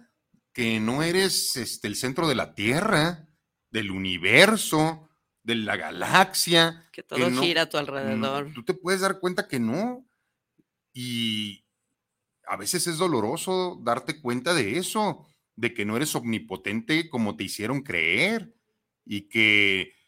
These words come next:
Speaker 1: de repente en este viaje, cuando te das cuenta de eso, vienen cuestiones que a veces no podemos controlar, ¿verdad? Es que me estoy dando cuenta que,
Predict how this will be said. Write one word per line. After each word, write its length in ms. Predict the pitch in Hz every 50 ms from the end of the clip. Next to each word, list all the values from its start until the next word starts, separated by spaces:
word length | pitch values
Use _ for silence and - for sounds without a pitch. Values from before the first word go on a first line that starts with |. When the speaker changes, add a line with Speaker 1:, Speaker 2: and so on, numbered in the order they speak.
| _ _ _ _ _ _ _ _ _ _
Speaker 1:
de 120 | _ 110 110
repente 1080 | 101 101 98 - - 98 98 107 101 - 151 156 165 160 151 143 123 107 87 - - _ _ _
en 160 | - 95 92
este 280 | 98 101 - - - 156
viaje, 520 | 147 156 156 151 151 147 151 147 143 143
cuando 360 | - 113 107 104 95 98 95 -
te 120 | - 90
das 180 | 85 98 - -
cuenta 340 | - 139 135 131 131 151 156
de 180 | 165 151 127
eso, 560 | 120 120 - - 160 175 196 208 208 - _ _ _ _ _ _ _ _ _ _
vienen 760 | _ 87 95 90 85 85 95 110 131 147 160 160 147 123 - - _ _
cuestiones 580 | - 85 - - - - 85 85 98 127 123 -
que 80 | -
a 40 | 104
veces 220 | 92 92 - 120
no 140 | 131 127 127
podemos 340 | - 139 135 135 143 143 -
controlar, 680 | - 104 95 - - - 76 - - - - 156 151
¿verdad? 400 | 131 110 95 110 139 156 135 104
Es 120 | 98 - -
que 180 | - 156 - - - - _ _
me 80 | - 98
estoy 160 | - - 117
dando 280 | 123 139 151 156 160 156
cuenta 320 | 151 156 156 151 175 170
que, 320 | - 156 127 117 - _